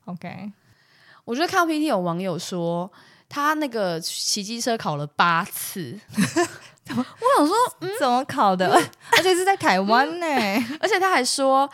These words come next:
Speaker 2: 他每次去考之前都会先练习骑四个小时以上。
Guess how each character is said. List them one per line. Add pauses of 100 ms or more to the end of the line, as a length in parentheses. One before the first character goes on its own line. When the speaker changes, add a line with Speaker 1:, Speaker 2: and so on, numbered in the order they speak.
(140)
Speaker 2:
他
每
次
去
考
之
前 (300)
都
会
先
练
习
骑
四
个
小
时
以
上。